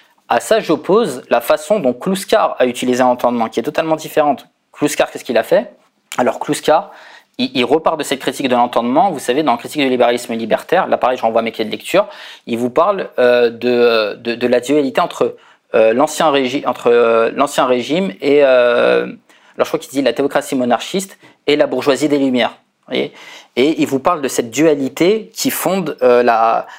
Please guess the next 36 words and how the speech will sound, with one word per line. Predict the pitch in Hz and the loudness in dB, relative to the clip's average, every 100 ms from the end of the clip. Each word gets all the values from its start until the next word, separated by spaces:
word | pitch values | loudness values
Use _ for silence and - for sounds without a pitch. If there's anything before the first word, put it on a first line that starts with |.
| - | -6
le, | - 120 | -2 2
le | 127 | 2
monde | 135 170 | 2 0
de | 143 | 0
Rousseau, | 123 127 - | 0 0 0
c'est-à-dire | 196 143 131 160 | 0 2 2 2
juste | 147 151 | 0 0
avant | 139 139 | 0 2
la | 135 | 2
Révolution | 135 135 131 139 | 2 0 -2 -4
française. | - - 120 113 - - - - | -4 0 0 -2 -8 -20 -20 -6
Et | - | 0
donc, | 135 190 - | 0 -2 -8
ça, | - 170 - | -2 -2 0
ça, | - | -4
ce | - | -2
sont | 131 165 | -4 -2
des, | 156 127 120 | 2 4 4
euh, | 113 | 4
des, | 113 113 117 113 | 2 2 2 0
des, | 113 113 107 | 0 0 0
des | 113 110 | -2 -2
concepts | 160 - 160 127 | -4 -2 -2 0
de | |
l'entendement | 123 151 156 127 127 170 - - - - | 0 0 0 -2 0 0 -2 -10 -20 -6
qui | 131 | -2
tombent | 175 | 0
un | 165 | 0
petit | 156 - | -2 -2
peu | 143 | -2
de | 127 | 2
haut | 160 | 2
et | 208 | 2
qui | 139 139 | -2 -4
bloquaient | 127 135 - | -2 0 0
totalement, | - 196 185 147 151 190 | 0 2 2 2 2 0